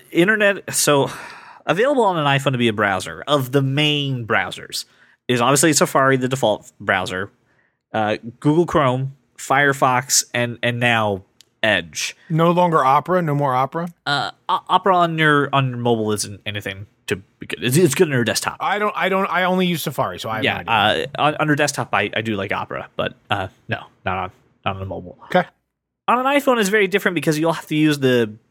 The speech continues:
Speaker 1: Safari rendering, blah, blah, blah, is very nerdy. Basically, everything's just a skin over Safari, essentially. Why? Who, who uses third-party browsers on their phone?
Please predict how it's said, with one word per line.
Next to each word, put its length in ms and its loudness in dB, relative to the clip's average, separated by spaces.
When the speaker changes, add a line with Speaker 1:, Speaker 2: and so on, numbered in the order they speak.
Speaker 1:
Safari 520 0
rendering, 520 -2
blah, 100 4
blah, 120 0
blah, 140 4
is 120 0
very 200 0
nerdy. 260 0
Basically, 420 0
everything's 400 -2
just 180 -2
a 60 -2
skin 540 0
over 320 2
Safari, 500 0
essentially. 580 -4
Why? 680 -4
Who, 440 -2
who 220 -2
uses 340 0
third-party 600 0
browsers 760 0
on 200 -4
their 140 -2
phone? 760 -2